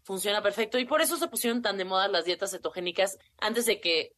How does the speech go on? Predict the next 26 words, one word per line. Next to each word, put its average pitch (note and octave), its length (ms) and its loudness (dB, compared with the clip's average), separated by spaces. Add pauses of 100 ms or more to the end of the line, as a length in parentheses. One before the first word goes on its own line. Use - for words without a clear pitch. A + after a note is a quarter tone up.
eh, - 240 -14
se E3 600 2
hubiera G3+ 380 2
como F3 260 2
una F#3 460 2
desviación E3+ 720 2
en F#3 120 0
el E3 160 0
tema F#3 400 2
de, D#3 220 2
de D#3+ 380 0
la E3+ 160 2
dieta F#3 240 2
cetogénica F3 540 -2
y C#3+ 80 -4
que - 80 -20
cada F#3 240 2
quien F3+ 180 -2
ya F3 100 4
la F3 100 2
empezó E3 280 -2
a F3 40 0
inventar D#3+ 400 0
de D#3+ 120 0
como D#3 220 -4
quisiera. F#3 420 0